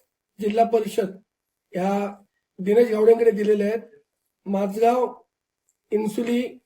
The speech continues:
आरोंदा आणि बांदा या चार जिल्हा परिषद सन्माननीय बबन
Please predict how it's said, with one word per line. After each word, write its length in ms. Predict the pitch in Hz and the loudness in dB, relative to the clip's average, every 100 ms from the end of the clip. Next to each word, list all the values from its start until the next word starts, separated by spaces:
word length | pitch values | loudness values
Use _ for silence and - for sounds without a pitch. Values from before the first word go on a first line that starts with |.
| _ | _
आरोंदा 460 | 214 214 233 240 226 | -2 4 6 6 2
आणि 140 | 233 | 2
बांदा 520 | 226 220 233 208 175 - - | 0 0 0 -2 -4 -8 -4
या 120 | 220 | -2
चार 300 | 233 226 226 | 0 0 -2
जिल्हा 260 | 208 214 214 | -2 -4 -4
परिषद 520 | 208 208 202 233 240 - _ _ - | -2 -2 0 0 -2 -6 _ _ -8
सन्माननीय 520 | 208 220 220 220 233 - - | -4 -2 0 2 0 -4 -8
बबन 320 | 185 202 233 | -4 2 0